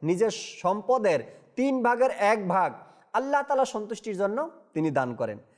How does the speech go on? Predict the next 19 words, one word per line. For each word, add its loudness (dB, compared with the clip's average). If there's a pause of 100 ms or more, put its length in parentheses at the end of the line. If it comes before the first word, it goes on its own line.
(160)
তাদের 2
মধ্যে 2
আল্লাহ 2
তাআলার 0
সন্তুষ্টি -4
লাভের 2
এক 0 (160)
ইচ্ছা, -2 (120)
এক -2
মন 0
মানসিকতা, -2
এক -2
ভাব, 0 (340)
এক -2
ধ্যান 0
খেয়াল 0
তাদের 2
মধ্যে 0
ছিল -4